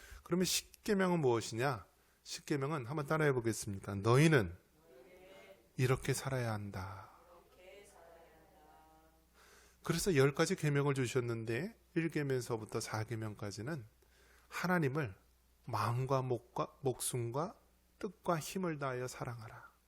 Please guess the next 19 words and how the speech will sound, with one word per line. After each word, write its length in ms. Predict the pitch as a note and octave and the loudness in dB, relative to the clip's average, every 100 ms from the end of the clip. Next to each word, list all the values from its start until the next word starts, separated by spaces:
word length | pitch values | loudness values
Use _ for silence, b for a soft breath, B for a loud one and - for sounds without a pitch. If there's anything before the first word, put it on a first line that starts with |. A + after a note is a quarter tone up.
| _ _ _ _ - | _ _ _ _ -2
또 120 | D#3 | 2
오 160 | F#3 D3 | 4 4
계명서부터 680 | D#3+ D#3 D3 D3+ C#3+ C#3 C3 | 4 2 0 0 0 2 2
마지막 380 | C3 C3 C3+ B2 | 2 0 -2 -2
십 180 | C#3+ | -6
계명은 480 | - C#3 C3 C#3+ A3 - b b b b - | -4 -4 -2 -4 -6 -8 b b b b 6
네 260 | C#3 E3 | 8 10
이웃을 640 | F#3 C#4 C3+ B2+ B2 D#3 C3+ | 8 4 2 2 2 2 2
네 140 | C3 | 2
몸과 280 | D#3+ E3+ D3+ | 4 2 2
같이 260 | C#3 - C3 | 0 -2 -4
사랑하라라는 1200 | - C3 A#2+ A2+ A2+ A2 A2 A#2+ A2 A#2 D3 C#4 B B B - | -4 -4 -2 -4 -4 -4 -6 -6 -2 0 0 -2 B B B -8
그러한 500 | A#2+ A2+ D3+ G#2 - b b b | -4 -2 -2 -4 -12 b b b
우리가 340 | D3+ F3+ - - | 0 0 -2 0
어떻게 880 | C3+ C#3 - E3 - - F#3+ G#3 - | 0 -2 0 0 0 2 2 2 -6
살아가야 580 | - - F3 D#3+ D3 C3+ | -10 -4 -4 -2 -2 -2
하는지를 640 | C3 B2 A2+ A#2+ F3+ A#2+ - b b | -4 -6 -4 0 0 0 -10 b b
알려주는 640 | G#2+ A2 A#2+ A2+ A#2 D3+ | -4 -2 -2 -2 -4 -6
계명입니다. 680 | C#3+ B2+ A2+ G#2 A2 - | -6 -6 -6 -10 -14 -18